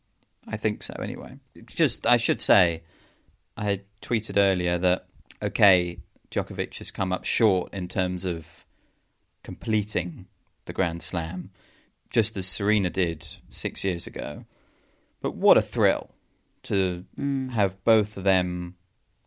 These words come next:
Speaker 1: go for it, you know, i-, in our
Speaker 2: Mm.
Speaker 1: memory. I think the last time it, it happened was Martina Navratilova in nineteen eighty-four, trying to get the Grand Slam. She, she completed three of four. She already had
Speaker 2: She
Speaker 1: won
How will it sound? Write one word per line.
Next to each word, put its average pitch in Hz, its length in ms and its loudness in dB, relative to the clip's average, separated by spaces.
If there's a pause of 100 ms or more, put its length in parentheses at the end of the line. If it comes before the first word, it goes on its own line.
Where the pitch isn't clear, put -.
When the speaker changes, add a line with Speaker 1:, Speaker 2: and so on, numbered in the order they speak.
Speaker 1:
go 95 220 6
for - 220 -8
it, - 400 -10
you 110 100 -2
know, 85 200 0
i-, - 200 -10 (280)
in 101 140 0
our 95 140 6
Speaker 2:
Mm. 95 60 6
Speaker 1:
memory. 87 320 2
I 92 40 -4
think 101 180 -4
the 98 80 0
last 104 340 4
time 98 280 2
it, 95 140 -2
it 98 140 -6
happened 113 440 -2
was 98 160 -4
Martina 98 400 -2
Navratilova 101 880 2
in 98 260 -4 (420)
nineteen 98 340 0
eighty-four, 107 720 2
trying 104 500 2
to 107 100 -4
get 107 180 0
the 107 80 -4
Grand 101 280 0
Slam. 101 400 -2
She, 98 240 -6
she - 160 -10
completed 95 460 -6
three 101 220 -2
of 92 80 -6
four. 95 340 0 (200)
She 131 380 0 (120)
already 113 400 6
had 98 80 4
Speaker 2:
She 101 100 2
Speaker 1:
won 95 460 2